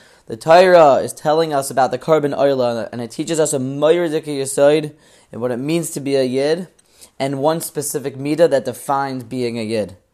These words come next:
The Torah says, "Ve'im min ha'oif oila karban oila Hashem, vehikriv min ha'toirim, oy min b'nei hayoina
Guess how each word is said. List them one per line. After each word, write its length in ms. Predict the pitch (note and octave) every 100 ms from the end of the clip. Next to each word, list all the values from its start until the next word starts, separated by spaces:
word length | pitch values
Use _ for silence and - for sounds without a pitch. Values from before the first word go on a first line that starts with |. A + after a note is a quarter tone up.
| _ _ _ _ _
The 60 | -
Torah 380 | E3 E3+ D#3
says, 500 | C#3 D#3 D3+ A#2+ G2 - _ _ B2
"Ve'im 580 | - E3+ F#3 D3+ A#2 -
min 320 | C3+ E3 D3+
ha'oif 580 | A#2+ A#2+ - D#3+ C#3+ -
oila 600 | - D#3 F3+ D#3 A2+ G#2+ - -
karban 420 | D3+ E3 D3+ C3
oila 400 | C3 D#3 D3+ A2
Hashem, 480 | A2+ - D3+ F3+ D#3
vehikriv 680 | B2 A#2+ E3+ F#3 F3+ D3+ C#3
min 260 | D#3 E3+
ha'toirim, 720 | C#3 A2 - D3 E3+ G3 G3+ G3+ _ _ _
oy 240 | - F#3 G3+
min 400 | F3 F3+ F#3+ G3 -
b'nei 480 | C3 D3 D3+ E3+ F3
hayoina 600 | C3+ B2 C#3+ E3+ F3+